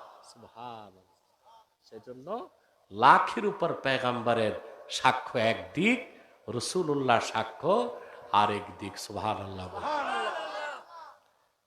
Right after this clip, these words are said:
এই যে মেরাজের মাস চলতেছে, রজব মাস, আজকে আঠারো তারিখ শুরু, ঠিক না?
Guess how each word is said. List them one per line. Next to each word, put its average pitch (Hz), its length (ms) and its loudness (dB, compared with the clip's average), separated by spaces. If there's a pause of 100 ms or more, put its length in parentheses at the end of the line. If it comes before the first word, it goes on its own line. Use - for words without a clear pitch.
(140)
এই 127 100 -4
যে 143 140 2
মেরাজের 147 600 6
মাস 135 340 4
চলতেছে, 117 500 -4 (1200)
রজব 120 300 2
মাস, 104 460 -4 (1400)
আজকে 131 280 4
আঠারো 139 300 6
তারিখ 151 260 2
শুরু, 131 300 0 (880)
ঠিক 135 200 -2
না? 160 160 0